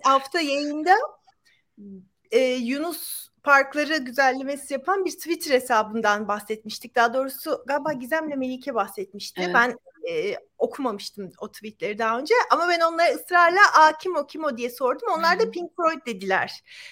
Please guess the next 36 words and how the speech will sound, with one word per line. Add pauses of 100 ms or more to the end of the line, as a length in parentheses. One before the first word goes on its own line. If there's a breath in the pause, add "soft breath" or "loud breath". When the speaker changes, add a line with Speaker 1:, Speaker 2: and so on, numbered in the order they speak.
(160 loud breath)
Speaker 1:
Ve
doğru
söylemişler
gerçekten. (180)
Pink, (140)
ismi
Pink, (140)
Pink
Floyd
yazan
bir
hesap. (220 loud breath)
Fakat (120)
fake
hesapmış, (420 loud breath)
onlar
öyle
deyince
ben
de,
"Ha,
tanıyorum,
eskiden
blogger'dı,
sonra
kitaplar
çıkardı."
falan
dedim.
O
kişi
o
kişi
değilmiş. (300 loud breath)
O
kişinin